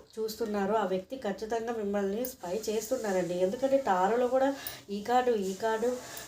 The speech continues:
ఇంకా ఈ కార్డు, ఇంకా ఒక bottom of the deckలో కూడా రెండు కార్డ్స్ కూడా స్పై చేస్తున్నారు, మీ గురించి తెలుసుకుంటున్నారని చెప్తున్నారు.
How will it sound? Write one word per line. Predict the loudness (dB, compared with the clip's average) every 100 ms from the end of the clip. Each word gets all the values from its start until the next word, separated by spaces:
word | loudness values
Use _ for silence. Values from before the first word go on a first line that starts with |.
| -8
ఇంకా | -4 0
ఈ | 0 0
కార్డు, | 0 0 2
ఇంకా | 2 2 0
ఒక | -2 -2
bottom | -4 2 4 4 2
of | 0
the | 0
deckలో | 0 0 0
కూడా | 0 0
రెండు | 2 2
కార్డ్స్ | 2 2 2 0
కూడా | -2
స్పై | -2 -4 -2
చేస్తున్నారు, | 0 0 -2 -4 -2 0 0
మీ | 0 0
గురించి | 0 0 -2
తెలుసుకుంటున్నారని | -4 -4 -4 -6 -4 -2 0 0 0
చెప్తున్నారు. | -2 -6 -8 -6 -4 -2